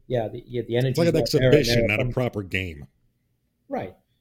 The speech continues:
Speaker 2: Yeah.
Speaker 1: And, you know, some people are able to create their own energy, but some people really aren't. They feed off the crowd. And I think that's what you're seeing in the N F L, bringing it back over here and, uh, to the football, um,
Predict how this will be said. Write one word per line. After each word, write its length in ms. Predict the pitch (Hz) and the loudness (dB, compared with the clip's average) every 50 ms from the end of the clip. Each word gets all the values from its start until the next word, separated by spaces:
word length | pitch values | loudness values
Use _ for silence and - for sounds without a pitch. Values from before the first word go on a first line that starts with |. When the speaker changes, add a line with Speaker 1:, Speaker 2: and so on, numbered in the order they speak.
| _ | _
Speaker 2:
Yeah. 140 | - 208 151 - | -8 -6 -6 -2
Speaker 1:
And, 320 | 135 135 131 127 120 120 | 0 0 0 0 -2 -4
you 120 | - 143 135 | -2 -2 0
know, 40 | 123 | 0
some 240 | - 175 170 - | 0 0 -2 -2
people 280 | - 170 170 170 151 135 | -4 -6 -4 -2 0 2
are 100 | 127 127 | 4 4
able 240 | 131 135 127 127 120 | 4 4 2 -2 -4
to 140 | - 127 120 | -4 -6 -8
create 360 | - - - 135 131 127 123 | -8 -8 -4 -2 -2 -2 0
their 120 | 113 113 | 2 2
own 100 | 123 127 | 4 4
energy, 380 | 127 127 131 131 120 120 139 127 | 4 2 0 -2 -4 -4 -6 -8
but 180 | - - - | -8 -8 -6
some 120 | - 127 120 | -4 -4 -4
people 220 | 117 120 113 117 | -4 -2 0 0
really 220 | 120 123 113 110 113 | 0 2 0 0 -2
aren't. 240 | 127 127 101 101 | -4 -6 -8 -10
They 80 | - 120 - _ | -16 -20 -12 _
feed 160 | 120 113 110 | -8 -8 -8
off 120 | 104 - | -8 -10
the 60 | 110 | -12
crowd. 300 | - - 110 120 113 101 | -12 -10 -8 -8 -8 -8
And 80 | 95 104 | -10 -10
I 20 | |
think 200 | 120 - 139 - | -12 -12 -8 -6
that's 180 | - 117 - - | -6 -6 -6 -6
what 140 | 117 113 - | -10 -10 -8
you're 100 | 101 95 | -10 -12
seeing 380 | - - 117 113 110 107 104 | -8 -6 -6 -6 -6 -8 -10
in 100 | 104 101 | -12 -14
the 140 | 101 104 104 | -12 -12 -10
N 100 | 107 107 | -10 -10
F 140 | 104 104 - | -12 -12 -10
L, 240 | 101 101 101 104 107 - _ _ _ _ _ _ _ | -10 -10 -10 -10 -12 -14 _ _ _ _ _ _ _
bringing 340 | 113 107 104 101 101 101 104 | -12 -12 -12 -12 -14 -14 -16
it 100 | 101 - | -14 -12
back 240 | 110 104 104 - | -12 -12 -12 -12
over 160 | 110 104 104 98 | -14 -14 -12 -12
here 320 | 98 104 107 104 101 101 | -10 -10 -8 -8 -8 -10
and, 200 | 101 98 98 95 | -12 -14 -16 -16
uh, 140 | 101 98 92 - | -16 -16 -14 -16
to 80 | - 104 | -16 -16
the 80 | 98 | -16
football, 400 | - - 117 - - 104 98 95 _ _ _ _ _ _ _ | -10 -10 -10 -10 -10 -14 -16 -18 _ _ _ _ _ _ _
um, 240 | 113 104 98 98 98 | -18 -18 -18 -18 -18